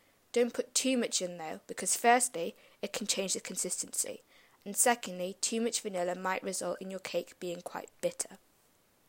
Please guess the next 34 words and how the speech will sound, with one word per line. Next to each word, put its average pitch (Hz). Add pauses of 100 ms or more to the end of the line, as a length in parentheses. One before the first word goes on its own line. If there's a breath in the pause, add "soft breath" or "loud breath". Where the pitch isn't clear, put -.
(580)
You 262
can 330
stop -
here 202
if -
you 180
want 190 (120)
and 202
just -
make 202
a 196
vanilla 190
sponge, - (640 soft breath)
or 226
you 233
can 240
add 214
cocoa 262
powder 180
to -
make 190
the 196
entire 220
cake -
chocolate -
flavoured. - (640 soft breath)
Something 262
I 240
found 190
when 190
making 190
a 196
chocolate -
sponge 185